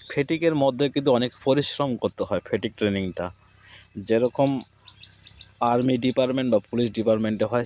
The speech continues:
ঠিক similarly সিভিকদের কিন্তু ফ্যাটিগ ডিউটিতে, ফ্যাটিগে অনেক ক্রিটিক্যাল হয়। এই কারণে বলবো সিভিক ভলান্টিয়ার্সদের কিন্তু উজ্জ্বল ভবিষ্যৎ আছে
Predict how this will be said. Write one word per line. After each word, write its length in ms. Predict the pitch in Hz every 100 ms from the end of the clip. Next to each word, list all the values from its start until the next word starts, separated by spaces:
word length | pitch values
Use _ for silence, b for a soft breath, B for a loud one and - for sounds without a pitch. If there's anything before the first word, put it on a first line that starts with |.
| -
ঠিক 140 | 110
similarly 540 | - 113 113 107 107
সিভিকদের 460 | 110 - 104 104 101
কিন্তু 220 | 104 107 104
ফ্যাটিগ 340 | - 120 143 139
ডিউটিতে, 500 | 113 107 - 92 110
ফ্যাটিগে 600 | - - 117 120 143 180 - -
অনেক 220 | 107 131 _ _
ক্রিটিক্যাল 460 | 127 117 107 92 85
হয়। 180 | 95 87 - _ - _ B B B B B - -
এই 160 | 135
কারণে 400 | 147 156 165 160
বলবো 460 | 147 147 139 143 139
সিভিক 340 | - - 127 123
ভলান্টিয়ার্সদের 760 | 110 117 120 123 120 107 110
কিন্তু 520 | - 113 107 135 175 226 - _ _ _ _ _ _ _ - - - - -
উজ্জ্বল 460 | 113 117 104 120 110
ভবিষ্যৎ 520 | 107 107 107 123 120
আছে 360 | 117 - 156